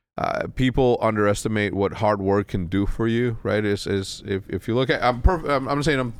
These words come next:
but I'm, I'm a perfect example. Like, I wish, I wish, I wish with all my heart that I was as good as Scump or as good as Formal, as good as Shotzzy, as good as any of these pro players that exist out there,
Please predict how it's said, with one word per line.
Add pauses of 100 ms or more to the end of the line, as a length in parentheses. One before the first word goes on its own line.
(560)
but
I'm,
I'm
a
perfect
example.
Like,
I
wish,
I
wish,
I
wish
with
all
my
heart
that
I
was
as
good
as
Scump
or
as
good
as
Formal, (420)
as
good
as
Shotzzy,
as
good
as
any
of
these
pro
players
that
exist
out
there,